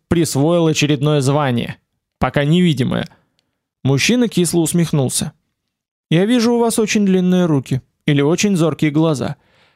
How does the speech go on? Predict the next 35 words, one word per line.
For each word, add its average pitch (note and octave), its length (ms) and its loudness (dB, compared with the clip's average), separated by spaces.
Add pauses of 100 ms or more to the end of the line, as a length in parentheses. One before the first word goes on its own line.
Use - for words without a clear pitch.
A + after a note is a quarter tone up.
В D3 140 0
нашу A3 260 0
картотеку A3 600 -2
заглянуть D3+ 460 0
очень F#3+ 300 0
непросто. D3+ 540 -4 (480)
Позвольте A#3+ 400 0
присесть». - 480 -4 (720)
«Да, D3 380 2
прошу», F3+ 580 -2 (320)
сказал D3+ 420 0
мрак F3 340 0
и D#3+ 40 2
указал C#3 400 0
на C#3+ 120 -2
кресло B2 380 0
напротив. - 560 -4 (560)
Он B3+ 200 0
заметил, A#3+ 440 0
что E3 220 -2
Олег F3 220 0
делает F3+ 340 0
какие-то E3+ 420 -2
знаки, E3 500 -2 (320)
и E3 120 -2
вспомнил, E3 540 0
что - 180 -12
полковник F#3 640 -2
не G#3 80 0
повёл F3 340 0
в D#3 40 -2
его D3+ 200 2
сторону E3+ 420 0
даже D#3 280 0
взглядом, E3 680 -2